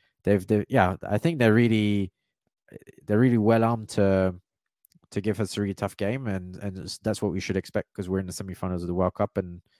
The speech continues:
they've beaten all the sides that we've talked about to get there.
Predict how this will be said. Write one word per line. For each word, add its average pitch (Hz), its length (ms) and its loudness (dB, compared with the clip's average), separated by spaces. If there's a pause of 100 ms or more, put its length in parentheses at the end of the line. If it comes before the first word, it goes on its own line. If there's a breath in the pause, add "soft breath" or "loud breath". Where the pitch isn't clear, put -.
(320)
they've 90 160 -6
beaten 98 300 -6
all 98 140 0
the 92 80 0
sides 90 360 -4
that - 140 -4
we've 87 140 -6
talked - 240 -8
about 90 300 -2
to - 80 -18
get - 160 -4
there. 76 160 -8